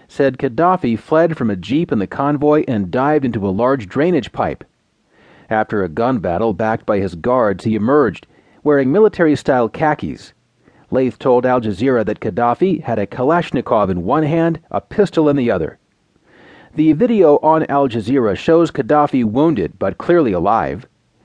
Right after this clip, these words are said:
The network quoted a fighter as saying that he begged for help.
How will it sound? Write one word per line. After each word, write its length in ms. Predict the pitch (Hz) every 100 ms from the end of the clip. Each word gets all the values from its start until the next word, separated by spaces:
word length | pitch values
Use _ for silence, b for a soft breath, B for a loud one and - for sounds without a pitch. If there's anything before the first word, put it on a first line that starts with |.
| b b -
The 100 | 87
network 480 | 117 123 127 120 -
quoted 340 | 127 123 113
a 80 | 104
fighter 400 | - 151 131 101
as 100 | 92
saying 300 | 110 110 120
that 140 | 117
he 100 | 117
begged 380 | 101 139 160 147
for 140 | 139
help. 340 | 147 139 87